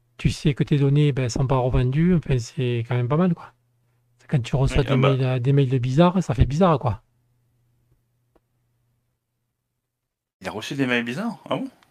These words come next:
Speaker 1: Ouais, non, oui. Moi, j'en reçois de quelques, de quelques fois. Et justement, par rapport à des attaques que certaines sociétés ont eues. Donc, automatiquement,
Speaker 2: Ah.
Speaker 1: tu reçois des mails bizarres ensuite. Et voilà.
Speaker 2: D'accord. Ouais.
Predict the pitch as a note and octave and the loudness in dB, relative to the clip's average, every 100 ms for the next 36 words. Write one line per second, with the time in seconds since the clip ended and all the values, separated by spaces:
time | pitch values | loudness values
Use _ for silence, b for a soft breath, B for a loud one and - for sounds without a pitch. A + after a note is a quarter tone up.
0 | _ B2+ C3 C3 A#2 A#2 A#2 A#2 A#2 _ | _ -2 0 0 0 0 0 -4 -8 _
1 | _ _ _ _ _ _ C3 C#3 C#3+ D#3+ | _ _ _ _ _ _ 0 4 6 4
2 | - F#3+ D3 C3+ A#2+ C3 B2 A#2+ A#2+ C3 | 6 4 2 -2 -2 -2 -2 -4 -4 -4
3 | - A#2 - _ _ D3+ A2+ - D#3 C#3+ | -2 -4 -4 _ _ 0 0 4 6 6
4 | A#2+ A2+ A2+ B2 B2 A#2 A#2 C#3 D#3 - | 2 0 0 0 0 0 0 0 -2 0
5 | C#3 - - C3 - B2 A#2+ C#3+ D#3 - | -2 -2 0 2 2 0 2 2 2 0
6 | - _ _ b b b b b _ - | -6 _ _ b b b b b _ -4
7 | C3+ A#2+ C3+ C3+ A#2+ A2+ - C3+ D#3 - | -4 -2 -2 0 -2 -4 -4 2 2 0
8 | - - - A#2+ A2+ C#3 B2 A#2+ B2+ A#2+ | 2 4 4 4 4 4 2 0 0 0
9 | B2 B2 - - A2 B B B B _ | -2 0 0 -2 -4 B B B B _
10 | C3+ C3+ A2+ - _ _ _ _ _ _ | -2 0 -2 -6 _ _ _ _ _ _
11 | _ _ _ _ _ _ _ - G#2 - | _ _ _ _ _ _ _ -10 -8 -8
12 | F#2+ - _ B A#3 B B B B B | -12 -20 _ B -20 B B B B B
13 | B _ - G2 | B _ -12 -12